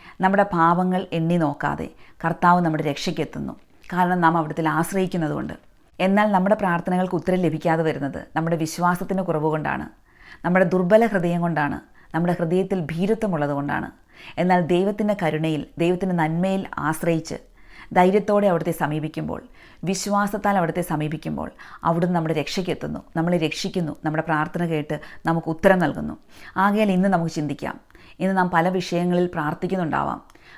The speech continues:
കഴിഞ്ഞകാല ജീവിതങ്ങളിൽ കർത്താവ് നമുക്ക് ചെയ്തു തന്ന നന്മകൾ നമുക്ക് ഓരോന്നോരോന്നായി ഓർക്കാം. അവിടുന്ന് നമ്മളെ ധാരാളം അനുഗ്രഹിച്ചിട്ടുണ്ട്.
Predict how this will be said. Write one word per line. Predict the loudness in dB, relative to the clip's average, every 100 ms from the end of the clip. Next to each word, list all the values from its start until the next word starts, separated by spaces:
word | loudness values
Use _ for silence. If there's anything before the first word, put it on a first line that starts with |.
| -2
കഴിഞ്ഞകാല | 2 4 2 2 0 0 0
ജീവിതങ്ങളിൽ | 0 0 0 -2 -4 -14 -12 -6
കർത്താവ് | 0 4 6 4
നമുക്ക് | 0 0 -4 -6 -4
ചെയ്തു | -2 0
തന്ന | 0 0
നന്മകൾ | 0 0 -2 -4 -2
നമുക്ക് | -2 2
ഓരോന്നോരോന്നായി | 2 2 2 4 4 4 0 0
ഓർക്കാം. | -2 -4 -8 -10 -20 -20 -20 -20 0 2
അവിടുന്ന് | 4 2
നമ്മളെ | 2 2
ധാരാളം | 2 4 4 4 2
അനുഗ്രഹിച്ചിട്ടുണ്ട്. | 0 0 -4 -4 -8 -6